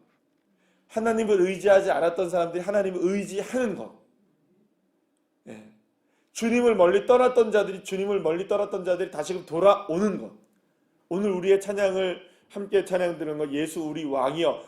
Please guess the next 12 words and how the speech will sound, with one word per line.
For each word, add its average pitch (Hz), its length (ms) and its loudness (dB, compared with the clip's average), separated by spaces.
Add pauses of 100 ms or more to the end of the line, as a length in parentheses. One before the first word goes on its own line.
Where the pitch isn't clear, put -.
왕이 190 380 0
아니었던 214 480 2
사람들이 196 380 4
왕으로 180 380 2
고백하는 196 600 -2
것. 110 180 -8 (1000)
주님이 233 420 0
아니었던 208 480 4
사람들이 202 380 0
주님으로 208 480 -2
고백하는 208 800 -2
것. 113 260 -8